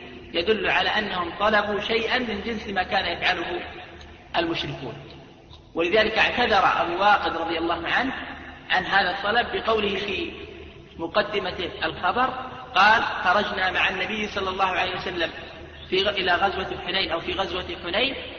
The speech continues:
ونحن، ونحن حدثاء عهد بكفر"، فكأنه اعتذار لما صدر عنهم من سؤال مشابهة الكفار فيما وقعوا فيه.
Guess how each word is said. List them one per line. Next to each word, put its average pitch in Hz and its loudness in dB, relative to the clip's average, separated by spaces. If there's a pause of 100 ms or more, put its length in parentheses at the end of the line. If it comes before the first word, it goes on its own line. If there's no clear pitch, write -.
ونحن، 208 2 (580)
ونحن 175 -2 (100)
حدثاء 180 0
عهد 156 0
بكفر"، - -6 (1080)
فكأنه 202 2
اعتذار 214 4 (100)
لما 185 2
صدر 190 0
عنهم 202 2
من 180 -6
سؤال 190 2
مشابهة 190 0
الكفار 202 0 (240)
فيما 185 0
وقعوا 160 2
فيه. 147 -2